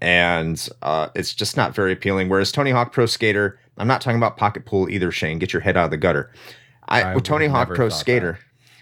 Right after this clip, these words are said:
Speaker 2: that. And I'm offended
Speaker 1: Liar.
Speaker 2: that you think I would.
Speaker 1: <laughs> But <laughs> Tony Hawk's Pro Skater, I have played it, and I got done playing it,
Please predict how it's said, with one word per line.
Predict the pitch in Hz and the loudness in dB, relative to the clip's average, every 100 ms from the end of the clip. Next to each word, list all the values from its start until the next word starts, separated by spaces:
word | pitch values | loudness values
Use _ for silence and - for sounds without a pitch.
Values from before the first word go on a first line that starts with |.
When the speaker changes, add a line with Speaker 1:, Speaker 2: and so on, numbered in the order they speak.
| _ 117 - | _ -8 -4
Speaker 2:
that. | - | -6
And | 98 | -4
I'm | 90 90 | -6 -4
offended | 87 107 78 | -4 -2 2
Speaker 1:
Liar. | 90 95 71 | 4 4 2
Speaker 2:
that | |
you | 82 | -8
think | - 82 78 | -10 -10 -10
I | |
would. | 76 71 65 - - - | -10 -10 -8 -8 -8 -6
Speaker 1:
<laughs> | - - - - - - - - - - - - 208 - - - | -2 0 -2 -6 -10 -8 -8 -8 -16 -16 -16 -16 -16 -18 -20 -4
But | - - - - - | 0 0 0 -2 -2
<laughs> | - - | -8 -8
Tony | 175 190 | -4 -2
Hawk's | 170 160 147 | -2 -2 -4
Pro | - 135 | -2 -2
Skater, | 120 143 147 113 101 _ _ _ _ _ _ _ - - | 0 0 2 2 0 _ _ _ _ _ _ _ -10 0
I | 135 | 2
have | 139 175 139 | 2 0 0
played | 156 190 | 0 2
it, | 135 - | 2 0
and | 131 135 | 2 2
I | 127 131 | 4 2
got | 135 156 | 2 2
done | 139 131 | 2 0
playing | 120 135 151 | 2 2 4
it, | 113 101 | 2 -2